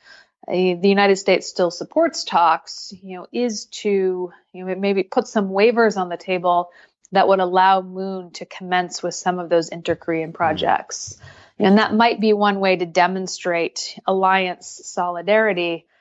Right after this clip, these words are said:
Speaker 1: and to show continued support for talks, you know, even though the United States and, and North Korea haven't reached an agreement on the next steps.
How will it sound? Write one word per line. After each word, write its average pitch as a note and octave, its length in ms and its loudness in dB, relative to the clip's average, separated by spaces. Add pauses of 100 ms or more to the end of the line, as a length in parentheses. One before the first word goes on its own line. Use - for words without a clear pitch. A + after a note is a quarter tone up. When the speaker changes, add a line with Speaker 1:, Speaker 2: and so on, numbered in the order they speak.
(160)
Speaker 1:
and F#3 80 -6
to F#3 80 2
show F#3 220 2
continued F#3+ 720 0
support - 400 -2
for F3+ 100 -6
talks, - 720 0
you F#3+ 80 -8
know, F#3 100 -4
even G3+ 280 -2
though F3+ 180 2
the F3 120 -4
United E3 360 -6
States E3+ 440 0
and, F3 100 -14 (100)
and F3+ 120 -10
North E3+ 200 -10
Korea F3+ 280 4
haven't E3+ 320 0
reached - 300 -6
an E3 100 -8
agreement D#3+ 400 -4
on E3 100 -2
the F#3 80 -2
next - 220 -4
steps. - 720 -2